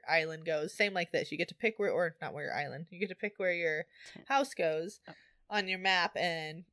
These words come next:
Speaker 1: of course you can't just build a house out of nothing, so you have to stay in a tent for a while. Um, and, but then you only get the lamp. I'm pretty sure. I'm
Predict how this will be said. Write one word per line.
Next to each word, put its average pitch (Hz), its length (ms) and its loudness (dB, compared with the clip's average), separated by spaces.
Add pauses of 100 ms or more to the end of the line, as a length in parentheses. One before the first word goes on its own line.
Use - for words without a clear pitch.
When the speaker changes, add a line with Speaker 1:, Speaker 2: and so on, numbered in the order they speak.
(160)
Speaker 1:
of - 120 -20
course 185 240 2
you 185 60 -8
can't - 300 -2
just - 240 -12
build 156 180 0
a 160 60 -2
house 151 260 -2
out 151 140 0
of 160 80 -12
nothing, 151 320 -6
so - 100 -6
you 160 80 -2
have 170 120 -2
to - 60 -12
stay 180 180 -4
in 151 60 -6
a 170 40 -10
tent 285 320 -2
for 180 100 2
a 151 60 2
while. 139 400 0 (420)
Um, 170 400 2
and, 170 580 0
but 208 180 4
then 370 140 6
you 370 100 0
only 285 200 0
get 240 180 0
the 175 80 6
lamp. 165 320 0 (280)
I'm - 200 0 (100)
pretty 220 340 2
sure. 76 360 -2
I'm 180 100 -4